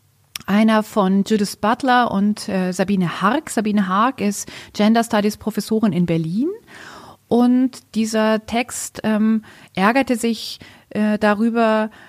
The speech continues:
dass die Gender Studies so ein bisschen in die Tonne getreten werden und als sehr arrogant und sehr als einnehmend beschrieben werden, dass die immer so sagen, ja, also wir wissen als Einzige, um was es hier eigentlich geht.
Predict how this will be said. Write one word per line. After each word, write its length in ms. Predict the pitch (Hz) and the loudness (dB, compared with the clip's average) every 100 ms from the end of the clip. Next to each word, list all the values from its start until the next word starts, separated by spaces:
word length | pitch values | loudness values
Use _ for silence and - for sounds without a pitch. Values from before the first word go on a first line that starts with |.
| _ | _
dass 420 | 214 202 202 - | 0 2 0 -2
die 280 | - 196 196 | -4 0 -2
Gender 460 | 190 190 196 220 214 | -2 -2 2 2 0
Studies 240 | 208 202 | -2 -2
so 80 | 214 | -2
ein 20 | |
bisschen 160 | 208 220 | 0 0
in 40 | |
die 80 | 185 | 0
Tonne 320 | - 214 269 | 0 2 2
getreten 580 | 220 - 220 220 220 214 | 0 -2 -4 -2 0 0
werden 540 | 185 196 214 208 208 208 | 2 0 0 0 0 0
und 440 | 190 185 190 - | 0 0 0 -4
als 280 | 175 180 - | -4 -4 -4
sehr 240 | 175 170 | -4 -2
arrogant 720 | 170 180 180 185 175 240 262 - | -2 -2 -4 -2 2 2 2 2
und 320 | 185 185 - | 0 -2 -6
sehr 500 | - 185 196 196 - | -6 -2 0 -2 -2
als 260 | 180 180 - | -4 -6 -4
einnehmend 1040 | 180 220 226 - - 196 202 226 226 220 | 0 2 0 -2 -6 2 4 4 2 0
beschrieben 440 | 214 - 214 214 | -4 -2 0 0
werden, 380 | 202 196 208 208 - - | 2 0 2 0 -2 -14
dass 120 | - - | -10 -8
die 160 | - | -2
immer 180 | 196 202 | 2 2
so 120 | 185 | 0
sagen, 400 | 175 175 196 202 | -2 0 0 0
ja, 380 | 165 180 196 202 | 2 2 2 0
also 220 | 170 170 | -2 -2
wir 200 | 185 202 | 0 0
wissen 220 | 202 - | 0 -4
als 200 | 175 180 | -4 -4
Einzige, 720 | - 180 208 208 190 190 190 190 | -2 0 0 0 0 2 2 0
um 100 | 180 | -2
was 120 | 185 | -4
es 80 | 180 | -6
hier 140 | 180 | -4
eigentlich 380 | 165 170 175 - | -2 -2 -4 -2
geht. 400 | 240 254 262 | 2 2 2